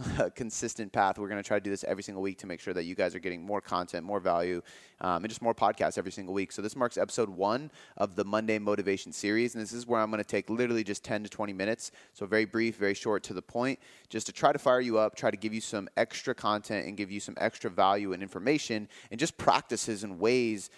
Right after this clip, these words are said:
that you can improve your life on every single aspect. So this isn't going to be just about physical transformation. This is gonna be about mental, your spiritual, emotional, so on and so forth. Like, true life transformation is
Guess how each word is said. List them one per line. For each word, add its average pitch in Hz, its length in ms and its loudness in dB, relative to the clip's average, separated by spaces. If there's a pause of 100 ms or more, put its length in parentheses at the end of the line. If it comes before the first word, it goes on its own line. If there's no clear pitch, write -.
(140)
that 104 120 0
you 117 120 0
can 127 160 -2
improve 113 420 -2
your 110 140 2
life 107 280 4
on 92 100 0
every 101 180 2
single 98 240 -4
aspect. 82 480 0
So 90 320 2
this 95 220 -4
isn't 107 260 -8
going 104 220 -4
to - 80 -14
be 95 100 -8
just 104 380 0
about 95 320 2 (240)
physical 107 420 -2
transformation. 95 640 -2
This 90 140 -10
is 98 80 -12
gonna 92 160 -6
be 90 160 -4
about 85 300 2 (260)
mental, 107 600 2
your 85 140 -4
spiritual, 110 460 0
emotional, 95 560 0
so 104 220 0
on 104 60 2
and 98 80 -6
so 104 120 -2
forth. 92 260 0
Like, - 140 -2
true 127 320 -2
life 101 240 4
transformation 92 1000 -6
is 85 180 -6